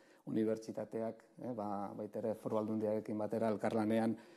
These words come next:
eh, halako nazioarteko kongresu bat, eh, antolatzeko ematen diguzuen aukera honegatik. Ba, zer esango nuke, netzat, eh, eta Mondragon Unibertsitatearentzat etorkizuna eraikiz kongresu hau, eh, erakusleio bada,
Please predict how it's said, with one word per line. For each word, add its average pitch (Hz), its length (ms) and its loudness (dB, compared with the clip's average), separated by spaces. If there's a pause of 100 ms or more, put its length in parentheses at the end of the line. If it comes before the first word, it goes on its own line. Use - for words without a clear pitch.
(140)
eh, - 100 -8
halako 117 280 4
nazioarteko 104 840 0
kongresu 107 420 2
bat, 101 220 2
eh, 104 180 4
antolatzeko 107 600 0
ematen 104 300 -2
diguzuen 104 320 0
aukera 107 240 2
honegatik. 110 500 2 (600)
Ba, 117 300 12 (220)
zer 135 200 4
esango 120 240 2
nuke, 113 340 8
netzat, 117 500 4
eh, 123 580 12
eta 117 180 2
Mondragon 120 460 6
Unibertsitatearentzat 123 960 6
etorkizuna 120 640 2
eraikiz 120 420 2
kongresu 120 540 2
hau, 120 540 6 (100)
eh, 104 300 0
erakusleio 107 500 2
bada, 104 240 2